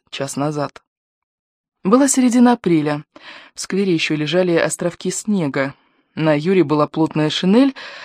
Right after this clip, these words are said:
а на Николая Егорыча в торопях надетые старенькие плащи и холодная кепка на голове.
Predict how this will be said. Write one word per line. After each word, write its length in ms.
а 160
на 100
Николая 320
Егорыча 400
в 60
торопях 460
надетые 420
старенькие 520
плащи 500
и 60
холодная 480
кепка 360
на 120
голове. 460